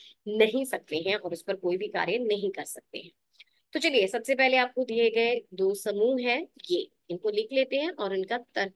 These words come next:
स्थापित करते हैं। तीस, छह सौ पच्चीस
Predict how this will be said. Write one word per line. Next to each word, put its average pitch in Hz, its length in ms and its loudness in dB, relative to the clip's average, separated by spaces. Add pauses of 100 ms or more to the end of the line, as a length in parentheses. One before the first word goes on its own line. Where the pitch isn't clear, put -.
(100)
स्थापित - 460 -6 (100)
करते - 260 -16
हैं। - 120 -20 (600)
तीस, 311 460 -2
छह 233 200 4
सौ 226 160 0
पच्चीस 214 600 -6